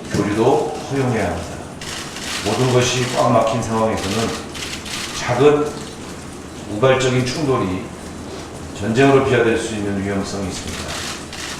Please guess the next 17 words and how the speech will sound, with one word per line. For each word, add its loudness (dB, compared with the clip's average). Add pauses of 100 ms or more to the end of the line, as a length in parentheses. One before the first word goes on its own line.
(580)
미국의 4
한 6
연구소도 2 (180)
한반도가 4
이런 4
식으로 0
가면 -2 (1600)
전 2
세계에서 2
전쟁 2
발발 4
위험이 4
높은 2
지역이 0
될 -4
수 -8
있다고 -2